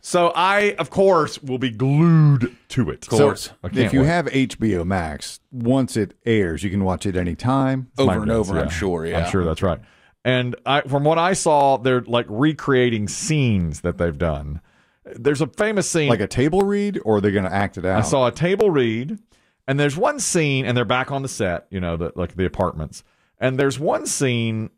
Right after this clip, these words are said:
Speaker 1: I love one particular episode where they are playing a trivia game against each other. It's guys versus girls trivia game, and they've recreated that with Friends trivia. So they're,
Speaker 3: Hmm.
Speaker 1: it's like, you know, the four of 'em or the six of 'em together. And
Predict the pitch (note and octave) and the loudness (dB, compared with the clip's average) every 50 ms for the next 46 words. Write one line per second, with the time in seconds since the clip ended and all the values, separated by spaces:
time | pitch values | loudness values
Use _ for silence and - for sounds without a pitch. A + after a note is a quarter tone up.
0 | _ _ _ _ - - - - C3+ D#3 C#3 B2+ B2+ B2+ A#2+ A2 F2 G2 G#2+ G#2 | _ _ _ _ -14 -8 -4 -2 -2 0 2 2 2 2 2 0 -2 -2 -2 -2
1 | G2 E2+ - A2+ G2 F2+ F#2+ G2 G2 - - G2+ F2+ E2+ D#2+ F#2 G2 G2 F#2 F2+ | -4 -2 -2 -4 -2 0 -2 -2 -2 -2 -2 -2 -2 -2 0 0 0 2 2 0
2 | F#2 - F#2 F2+ A2+ A#2 A#2 A2 - - - C#3 C3 B2 A#2+ A#2 G#2 F#2+ F2 - | 0 -2 -2 0 2 2 2 0 -2 -4 -2 0 0 2 2 0 -2 -4 -6 -2
3 | - D#3 D3 A#2+ A2+ G#2+ G2 F#2 A2+ A2 G#2+ G2 F#2 E2+ G2 F#2+ F2 - F#2 E2 | -2 0 2 2 2 0 0 0 0 0 0 -2 -2 -2 -4 -6 -4 -6 -6 -2
4 | - G2+ F#2 E2+ D#2+ D#2+ - - A#2 A2 G#2+ G#2 G2+ G2 F2 E2 E2+ F#2+ F2+ - | 0 0 0 0 -2 -4 -4 -2 0 2 2 2 0 0 -2 -4 -6 -6 -6 -6
5 | F2+ D#2 D2 - G#2 F#2+ F#2 E2+ D#2+ D2+ D2 D2 - - - - _ _ _ - | -10 -12 -8 -4 -2 0 0 0 -2 -4 -4 -8 -10 -14 -18 -20 _ _ _ -2
6 | C#3 C3+ G#2+ G#2+ F#2+ D#2+ F2+ E2+ D#2 D2+ D2 D2 - _ _ _ _ _ - A2 | 0 0 2 0 -2 -2 -2 -4 -4 -4 -6 -8 -10 _ _ _ _ _ -4 -4
7 | A2 G#2+ G#2 G#2+ G#2 F2+ G#2+ C3 B2+ - - A#2 G#2+ F#2+ F2 E2 D#2 G#2 G2+ - | -2 0 0 0 0 0 0 -2 -2 -2 -2 -2 0 0 0 0 -2 -2 -2 -2
8 | F#2 F#2+ F2 - - G#2+ G2+ F2 D#2 D#2 - - F#2+ E2 - - - - - _ | -4 -6 -8 -6 -4 -4 -4 -4 -4 -6 -2 -2 -2 -2 -4 -8 -16 -18 -20 _
9 | _ _ - - - G2+ G2 F#2 G2 G2 G2 G2 G2 G2+ D#2+ - A2+ G#2 G2+ F#2+ | _ _ -6 -2 0 0 2 2 2 2 2 2 0 -2 -2 -2 0 0 0 -2
10 | - _ _ _ _ G#2 G2+ F2+ D#2+ D#2 D#2 D#2 - A2 G2 F#2 F2 D2+ E2 D#2 | -4 _ _ _ _ -12 -8 -8 -6 -6 -8 -4 -2 0 2 2 2 0 -2 -6
11 | D#2 - - F2+ E2 D2+ - G#2+ F#2+ - F#2+ E2+ D2+ D#2 D#2 E2 D#2 D#2 D#2 E2 | -6 -4 -4 -4 -4 -2 -4 -6 -4 -2 -4 -4 -4 -4 -4 -2 -2 -2 -2 -2
12 | E2 | -4